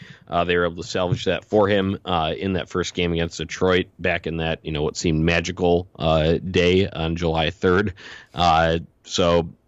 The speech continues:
I mean, that at least, you know, helps a pitcher's mindset going forward, I think, um, 'cause there's a lot of mental that goes into it. We, uh, anyone can crunch the numbers and look at their F war, B war, um, their, you know, anything, their F I P, a-,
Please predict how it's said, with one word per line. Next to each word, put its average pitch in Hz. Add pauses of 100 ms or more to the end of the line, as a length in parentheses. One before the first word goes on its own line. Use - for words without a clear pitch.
I 95
mean, 87
that 95
at 85
least, 87
you 87
know, 85
helps 92
a 82 (540)
pitcher's 87
mindset 92 (140)
going 117
forward, 123
I 120
think, 123 (300)
um, 87
'cause -
there's 117
a 113
lot 104
of 90
mental 92
that 92
goes 95
into 90
it. 92
We, 90
uh, 90
anyone 92
can 87
crunch 90
the 90
numbers 82
and 85
look 80
at -
their 82
F -
war, 82
B 82
war, 80 (360)
um, 76 (240)
their, 80
you 85
know, 80
anything, 85
their 82
F 85
I 87
P, 85 (120)
a-, 98